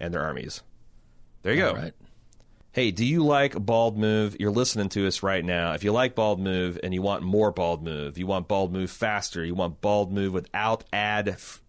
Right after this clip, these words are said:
Speaker 1: interruptions and digressions such as this one, well, I have got a product for you. It is called club dot baldmove dot com.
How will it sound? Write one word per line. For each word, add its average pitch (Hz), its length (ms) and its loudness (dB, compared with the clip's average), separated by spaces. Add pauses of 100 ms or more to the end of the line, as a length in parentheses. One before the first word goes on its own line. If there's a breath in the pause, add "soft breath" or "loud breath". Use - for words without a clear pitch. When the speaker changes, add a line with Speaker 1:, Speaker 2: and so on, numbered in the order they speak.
(120)
Speaker 1:
interruptions 92 1120 -4
and 87 160 -6
digressions 90 720 -4
such 92 240 -4
as 80 160 -6
this - 240 -4
one, 76 240 -8
well, 82 200 -4
I 117 260 0
have 104 200 -4
got 98 280 0
a 90 80 0
product 92 420 -2
for 92 100 -6
you. 101 380 0 (440 loud breath)
It 107 80 0
is 113 100 -2
called 110 280 -2
club 127 360 0 (100)
dot 98 260 0
baldmove 101 540 0
dot 92 260 -2
com. 135 400 0